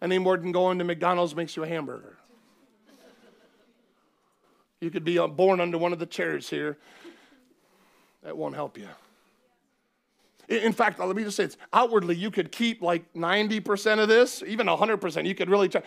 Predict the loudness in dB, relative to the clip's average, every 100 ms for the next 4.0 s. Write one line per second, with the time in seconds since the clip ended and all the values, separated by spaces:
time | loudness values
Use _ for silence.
0 | -6 2 2 2 -6 -4 -2 -2 -4 -2
1 | 2 2 0 -2 -6 -4 -4 -2 2 2
2 | 0 -4 2 2 2 -2 -2 -6 -6 -6
3 | -8 -14 -10 -10 -8 -10 -12 -14 -16